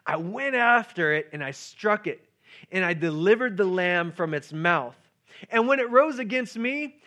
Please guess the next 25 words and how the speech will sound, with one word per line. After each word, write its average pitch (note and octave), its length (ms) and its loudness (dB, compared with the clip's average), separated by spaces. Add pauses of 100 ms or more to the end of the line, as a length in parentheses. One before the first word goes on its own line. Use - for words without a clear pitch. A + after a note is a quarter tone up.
(140)
I E3 140 -2
caught A#3+ 280 4
it G3 140 0
by G3+ 160 4
its D3+ 180 -4
beard F#3+ 420 4
and C#3+ 140 -6
struck - 480 0
it G3+ 180 -4
and C#3 160 -14
killed G#3+ 380 2
it." A#2+ 120 -12 (560)
And A3 120 -2
I G#3 80 4
love A3 560 2
how G3 240 0
David F#3 560 0
is D#3+ 100 -6
saying G#3 540 -2
this D#3+ 160 -12
with D#3+ 200 -12
such F3+ 260 -6
zeal, F3 380 0
but F3 160 2
I, E3 120 0